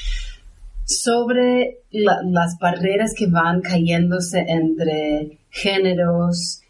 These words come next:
y también entre estilos. Y una de las cosas que encuentro interesante es que, por ejemplo, el cómic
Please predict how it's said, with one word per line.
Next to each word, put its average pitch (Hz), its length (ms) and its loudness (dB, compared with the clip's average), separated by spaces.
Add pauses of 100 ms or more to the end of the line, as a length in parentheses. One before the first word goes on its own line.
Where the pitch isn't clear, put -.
(100)
y 196 120 0
también 196 280 2
entre 247 200 -2
estilos. 180 720 -2
Y 165 100 2
una 220 140 2
de 233 80 0
las 208 180 -4
cosas 190 340 -6
que - 140 -8
encuentro 170 720 -2 (260)
interesante 170 1200 0
es 160 140 -2
que, 180 140 -2
por 160 120 -2
ejemplo, 135 720 -4 (600)
el 160 320 0
cómic 185 500 0